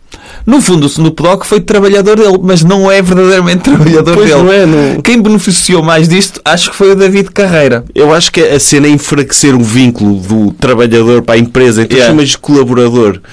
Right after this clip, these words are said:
Speaker 2: Tipo, é manter alguma distância.
Speaker 1: Yeah.
Speaker 2: Não és dos nossos.
Speaker 1: Eu,
Speaker 2: Não
Speaker 1: eu
Speaker 2: temos obrigação sobre ti. Tu colabora-, tu colaboras,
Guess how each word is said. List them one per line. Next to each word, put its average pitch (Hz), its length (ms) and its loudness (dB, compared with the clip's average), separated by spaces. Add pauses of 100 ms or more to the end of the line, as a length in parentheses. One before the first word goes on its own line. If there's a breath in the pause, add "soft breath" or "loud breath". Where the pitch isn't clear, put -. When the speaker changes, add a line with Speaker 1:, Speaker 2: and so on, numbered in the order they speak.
(300 loud breath)
Speaker 2:
Tipo, 113 260 -2
é 147 120 2
manter 160 400 0
alguma 151 320 0
distância. 110 800 -2
Speaker 1:
Yeah. 131 400 -2 (260 loud breath)
Speaker 2:
Não 143 220 2
és 175 180 2
dos 139 260 -2
nossos. - 760 -2 (360 loud breath)
Speaker 1:
Eu, - 120 -4
Speaker 2:
Não 156 160 0
Speaker 1:
eu 214 80 0
Speaker 2:
temos 185 220 2
obrigação 170 560 0
sobre 131 320 -2
ti. 120 180 -2
Tu - 160 -4
colabora-, 151 800 0
tu 160 140 -2
colaboras, 117 640 0